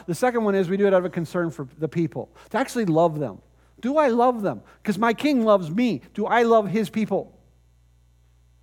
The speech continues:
You notice how I said that? Do I love his people? I didn't ask you. Oh, wait, let me ask you.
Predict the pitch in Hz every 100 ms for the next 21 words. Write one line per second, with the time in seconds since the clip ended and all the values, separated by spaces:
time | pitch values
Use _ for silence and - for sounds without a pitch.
0 | _ _ _ _ _ _ _ 170 208 220
1 | 214 185 214 208 165 120 202 - 185 190
2 | 175 117 123 - _ 160 147 147 - 135
3 | 123 110 - _ _ _ _ 180 233 185
4 | - 160 175 151 113 180 160 _ _ _
5 | _ _ _ _ _ _ _ _ _ _
6 | _ _ _ _ _ _ - 151 170 160
7 | - 170 170 165 160 - 104 85